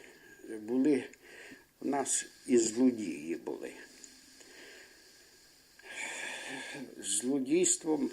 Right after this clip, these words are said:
в нас була окремо, е, так би мовити, окремо такий район Тернополя.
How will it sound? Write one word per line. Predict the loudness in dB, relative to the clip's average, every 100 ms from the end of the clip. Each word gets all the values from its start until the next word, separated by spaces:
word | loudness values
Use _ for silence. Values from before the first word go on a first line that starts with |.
| -2
в |
нас | 0 0 -2
була | -2 2 4 2 0 -16 -20 -20 -6
окремо, | -4 -2 4 6 6 4 -2 -10 -20 _ _ _ -20 _ _ _ -14
е, | -8
так | -8 -4
би | -2
мовити, | 2 2 2 0 -2 0 -2 -2 -16 _ -20 -20 _ _ _ -20 -20 -20 _ _ _ _ -12
окремо | -8 -2 2 2 2
такий | -2 0 2 2 2 -2
район | 2 4 6 4 4 -2 -8 -20 _ _ _ _
Тернополя. | -8 -2 2 2 2 0 0 0